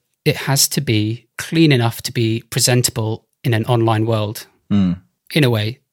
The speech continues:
Speaker 1: if it was full of clutter and messy, it's a space I take photos in and film in. So I couldn't let it be messy. Otherwise, the whole world's gonna see that I'm messy. So this is, you know, my sanctum of clarity, really, that kind of feeds into the social media world a bit, I guess,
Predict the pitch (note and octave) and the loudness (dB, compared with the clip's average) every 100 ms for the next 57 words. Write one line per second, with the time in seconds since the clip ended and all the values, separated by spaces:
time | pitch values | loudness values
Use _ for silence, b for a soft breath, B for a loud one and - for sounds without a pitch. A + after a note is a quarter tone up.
0 | _ - C3+ C#3 - D#3 - - C3 - | _ -2 0 0 2 2 0 -2 -2 0
1 | B2+ A#2+ B2 - B2+ A#2 A#2+ - _ - | 0 0 2 2 2 0 -2 -8 _ -6
2 | C#3 C3 - C3+ - B2 A#2 - - B2 | -2 0 2 2 2 2 0 -6 -10 -8
3 | - C#3+ B2 A#2 A2 A2 A#2 A2+ - C3+ | 0 0 2 2 2 0 0 -2 -2 0
4 | B2+ G#2 A2 - _ - C#3 C3 D#3+ B2+ | 0 -2 -6 -14 _ 0 2 2 2 0
5 | A2+ A#2 A2+ A2 - A2+ - - C3+ A#2+ | -2 -4 -4 -4 -4 -8 -10 -4 -2 -2
6 | A#2 A#2 - - B2 A#2 A2+ - A#2+ - | -2 -2 -4 0 0 2 0 -2 -4 -2
7 | A#2 A2+ A2+ A2 A#2 - C3 A#2 A#2 - | -2 -2 -2 -2 -6 -4 -2 -2 -6 -12
8 | _ _ - A#2 A2+ C3 B2 - B2 A#2+ | _ _ -2 0 2 2 2 2 2 2
9 | A2 - C3 - A#2 A2+ - - - B2+ | 2 0 0 -2 -4 -4 -8 -12 -4 -2
10 | A#2+ - A2+ A2 _ - A#2 G#2+ A2 - | -2 -4 -8 -8 _ -2 0 0 -4 -8
11 | - A#2+ A2+ _ _ - A#2 A#2 - A#2+ | -8 -8 -8 _ _ -6 -6 -6 -8 -6
12 | - A#2 - A#2+ A#2+ A#2 A#2 A#2 A#2 A#2 | -4 -6 -6 -6 -6 -6 -6 -4 -4 -6
13 | B2 A#2 A#2 C#3+ A#2 - | -4 -4 -4 -8 -8 -8